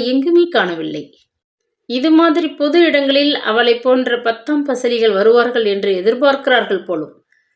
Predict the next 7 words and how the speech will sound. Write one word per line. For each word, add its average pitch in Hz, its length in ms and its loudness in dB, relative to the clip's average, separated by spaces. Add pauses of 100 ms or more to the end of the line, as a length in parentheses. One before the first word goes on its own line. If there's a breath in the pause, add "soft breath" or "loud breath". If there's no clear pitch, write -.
(760)
பிடி 226 240 -4
மீசையும் 240 580 -4 (460)
மல் 240 280 0
ஜிப்பாவுமாக 226 800 -2
நின்றதொரு 196 600 -6
சந்தன 254 460 -2
பொட்டுக்காரர் 185 680 -6